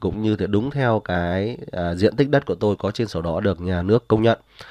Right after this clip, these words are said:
À, sau đây chúng ta muốn làm gì trên khuôn viên đấy cũng được.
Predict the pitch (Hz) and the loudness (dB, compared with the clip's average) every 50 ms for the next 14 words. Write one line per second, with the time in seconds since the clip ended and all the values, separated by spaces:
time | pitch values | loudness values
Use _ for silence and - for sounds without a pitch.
0 | - - - 92 95 - 117 113 110 107 - 117 113 117 107 104 107 101 107 123 | -20 -10 -6 -6 -2 0 2 2 2 2 2 2 2 2 2 4 6 6 6 6
1 | 143 139 120 104 95 98 90 80 - 98 92 - 104 95 90 98 92 90 87 85 | 4 2 0 -2 -4 -4 -4 -4 -4 -6 -4 -4 -6 -4 -2 -2 -2 -2 -2 -4
2 | 92 - - 82 90 95 82 | -4 -6 -6 -2 -2 0 -2